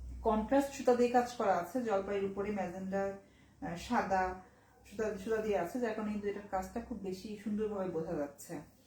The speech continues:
তো এটা হচ্ছে আমাদের পাড় দেখতে পাচ্ছি, আর এটা হচ্ছে ভেতরের অংশটা। ভেতরের অংশটা হচ্ছে এটা। এবং এই যে ফ্রন্টের অংশের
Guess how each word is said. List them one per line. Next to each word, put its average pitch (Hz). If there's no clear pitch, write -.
তো 185
এটা 233
হচ্ছে 233
আমাদের 214
পাড় 202
দেখতে 190
পাচ্ছি, -
আর 160
এটা 190
হচ্ছে 190
ভেতরের 185
অংশটা। 160
ভেতরের 202
অংশটা 190
হচ্ছে -
এটা। -
এবং 226
এই 233
যে 226
ফ্রন্টের 240
অংশের 269